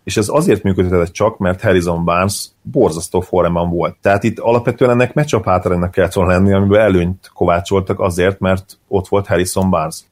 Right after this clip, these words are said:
És akkor elérkeztünk ugye logikailag ahhoz, hogy az idei döntőben mi fog történni. Hát bizony idén már nem Harrison Barnes lesz, ö, ott a sarokban egy ilyen megoldásnál, hanem Kevin Durant, aki egyébként ugye ironikus módon tavaly még a Def lineup, ö,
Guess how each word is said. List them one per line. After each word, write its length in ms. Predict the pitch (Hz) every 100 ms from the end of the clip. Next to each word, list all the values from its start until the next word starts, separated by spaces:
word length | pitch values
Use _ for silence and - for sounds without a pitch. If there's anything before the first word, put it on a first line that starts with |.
| _
És 160 | 104
akkor 460 | 113 - 117 117 -
elérkeztünk 540 | 139 120 95 98 101 95
ugye 80 |
logikailag 760 | 101 110 117 104 95 92 92 95
ahhoz, 400 | 92 90 110 -
hogy 140 | 92
az 260 | 90 87 95
idei 220 | 104 90
döntőben 420 | 92 90 95 90
mi 80 | 98
fog 220 | 92 85
történni. 680 | - 82 - 87 87 110 117 _
Hát 140 | 92
bizony 240 | 92 110 113
idén 240 | 113 120
már 140 | 117 131
nem 120 | 143
Harrison 440 | 110 85 - 85
Barnes 260 | 82 82 -
lesz, 380 | 85 87 - 87
ö, 180 | 87
ott 260 | 87 92 -
a 20 |
sarokban 420 | 92 92 87 87
egy 120 | 85 85
ilyen 140 | 85
megoldásnál, 720 | 85 87 87 90 - 107 107 - - - _
hanem 280 | 104 107 107
Kevin 380 | 131 95 90
Durant, 420 | 87 90 80 85 -
aki 260 | 95 -
egyébként 340 | 95 98 98 101
ugye 100 | 101
ironikus 500 | 101 87 85 90 -
módon 460 | 87 87 90 90 - _
tavaly 220 | 101 95
még 120 | 95
a 40 | 95
Def 420 | 95 92 92 -
lineup, 540 | 104 90 90 90 -
ö, 240 | 92 90